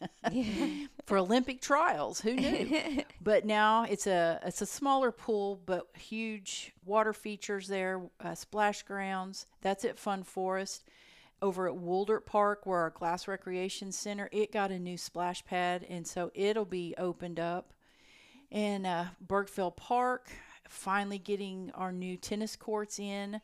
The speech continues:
Speaker 1: so that kinda completes the whole master plan. We had gotten a new playground, a new amphitheater, and this fall we should be having our movies again.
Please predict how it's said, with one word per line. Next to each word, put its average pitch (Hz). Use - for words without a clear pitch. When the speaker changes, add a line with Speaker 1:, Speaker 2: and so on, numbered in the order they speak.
Speaker 1:
so -
that 180
kinda 185
completes 196
the 175
whole 185
master 185
plan. 185
We 175
had 170
gotten 175
a 175
new 175
playground, 214
a 175
new 165
amphitheater, 202
and 185
this 180
fall 196
we 190
should 185
be 185
having 175
our 165
movies 202
again. 185